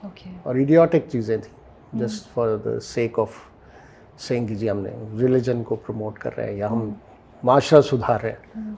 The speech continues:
Speaker 2: حالانکہ معاشرے میں سدھارنے والی چیز اس وقت تھی نہیں کوئی۔
Speaker 1: ہوں۔
Speaker 2: تو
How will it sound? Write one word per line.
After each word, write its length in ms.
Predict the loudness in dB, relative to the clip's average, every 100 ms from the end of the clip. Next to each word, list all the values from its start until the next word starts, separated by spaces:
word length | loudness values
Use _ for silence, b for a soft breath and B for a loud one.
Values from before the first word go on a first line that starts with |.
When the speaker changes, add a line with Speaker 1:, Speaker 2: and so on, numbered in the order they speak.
| -2
Speaker 2:
حالانکہ 280 | 0 2 0
معاشرے 320 | 0 0 0 -2
میں 80 |
سدھارنے 460 | -2 -4 0 0 0
والی 220 | -2 -2
چیز 320 | -6 -6 -8 -8
اس 180 | -14 -14
وقت 280 | -6 -6 -4
تھی 160 | -4
نہیں 200 | -4 -4 -6
کوئی۔ 140 | -6
Speaker 1:
ہوں۔ 160 | -6 -8 -12 -20 b b b b b b b -20 -20 -20 -20 -20 -20 -20 -4
Speaker 2:
تو 420 | 4 8 8 6